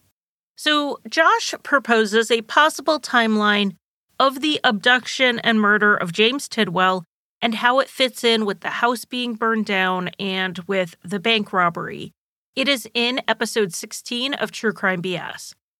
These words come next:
Now, with Crime Lines, I'm telling you the story of what happened, and we tread very lightly when it comes to speculation. But here at Crime Lines, we aren't investigating a case.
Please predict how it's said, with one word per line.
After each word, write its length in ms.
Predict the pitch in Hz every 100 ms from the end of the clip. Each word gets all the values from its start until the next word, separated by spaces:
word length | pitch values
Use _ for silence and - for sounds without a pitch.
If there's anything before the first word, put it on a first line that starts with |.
| _ _ _ -
Now, 160 | 269
with 240 | 277 370 -
Crime 340 | - 226 208
Lines, 460 | 196 202 208 190 - _ _ _ -
I'm 320 | 254 262 254
telling 400 | - 247 226 220
you 120 | 214
the 120 | 202
story 340 | 190 - 185 180
of 140 | 165
what 100 | 180
happened, 560 | - 240 220 233 220 214
and 180 | 196 196
we 220 | 233 330
tread 480 | - - 233 226 196
very 500 | 226 359 339 349 311
lightly 560 | 226 214 226 - 220 214
when 180 | 208 196
it 120 | -
comes 280 | 208 196 -
to 120 | 202
speculation. 960 | - 190 170 190 202 226 - - - - _ _ _ _ _ _ _ -
But 140 | 269
here 240 | 269 349 339
at 220 | - 208
Crime 420 | - 330 359 330
Lines, 380 | 254 240 233 -
we 120 | 262
aren't 360 | 311 330 302 - _ _
investigating 880 | 233 220 254 277 - 214 220 208 196
a 120 | 190 170
case. 640 | - - 208 - - -